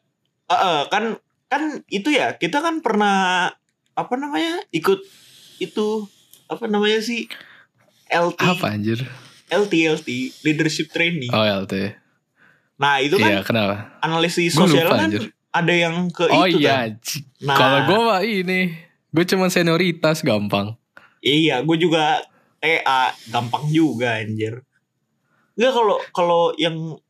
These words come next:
Speaker 1: apa namanya, sampai L G B T gitu, lu masih inget tanggapan mereka nggak?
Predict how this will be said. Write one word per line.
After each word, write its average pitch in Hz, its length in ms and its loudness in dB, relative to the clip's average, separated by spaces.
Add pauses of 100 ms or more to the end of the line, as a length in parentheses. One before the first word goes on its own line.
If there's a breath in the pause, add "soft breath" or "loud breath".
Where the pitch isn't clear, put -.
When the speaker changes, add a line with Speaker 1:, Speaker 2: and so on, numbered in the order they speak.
(120)
Speaker 1:
apa 170 260 -8
namanya, 269 400 -8
sampai 165 320 0
L 160 140 2
G 151 160 -2
B 160 160 -2
T 165 100 0
gitu, 226 460 -2
lu 269 100 -2
masih 247 300 0
inget 175 100 0
tanggapan 151 460 -2
mereka 175 340 -2
nggak? 185 180 -4